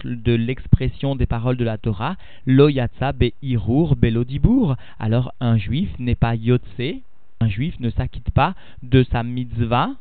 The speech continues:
soit de récitation du Shema, soit de récitation des louanges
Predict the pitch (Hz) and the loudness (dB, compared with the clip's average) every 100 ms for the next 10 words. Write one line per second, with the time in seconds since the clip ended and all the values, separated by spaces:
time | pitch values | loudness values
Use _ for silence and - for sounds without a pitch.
0 | - - 123 127 120 117 110 - 113 117 | -8 -4 -2 -2 0 0 0 -8 -6 -2
1 | 120 - 120 - 127 123 - 123 127 220 | -2 -2 -2 0 -2 0 2 2 0 -4
2 | - - - 131 123 117 127 - 120 117 | -8 -8 0 2 2 0 -2 -2 -2 0
3 | 131 123 120 120 131 139 | 0 0 4 4 4 4